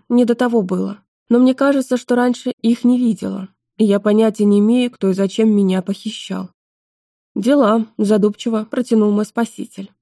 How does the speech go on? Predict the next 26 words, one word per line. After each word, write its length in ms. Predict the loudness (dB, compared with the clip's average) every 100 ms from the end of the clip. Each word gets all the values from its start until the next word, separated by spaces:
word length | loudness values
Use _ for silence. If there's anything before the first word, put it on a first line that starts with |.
| _
"В 100 | -2
Лорию, 320 | 2 2 2 0
похоже, 420 | -2 -2 -2 -2
вас 220 | -4 -4
везли". 400 | -4 -2 -2 -4 _ _ _ _ _ _ _
Я 220 | -2 0 2
пожала 380 | 0 2 0
плечами. 640 | 0 -4 -4 -6 -6 -8 -12 _ _ _ _ _
Кто, 300 | -4 -2 0
зачем 440 | -2 -4 -4 -4
и 120 | -4 0
куда 240 | 2 2
меня 260 | 2 0 -2
вез, 280 | -4 -6 _ _
так 220 | -8 -4
и 20 | -4
осталось 540 | -4 -4 -2 -4 -6
тайной. 440 | -8 -6 -6 -10 _ _ _ _ _ _ _
В 40 | -2
результате 560 | 2 2 2 0 0
я 60 | 0
оказалась 520 | 0 -2 0 -2 0
на 120 | 0
границе 460 | 0 0 0 -2 -6
с 100 | -6
Лорией, 420 | -6 -6 -8 -14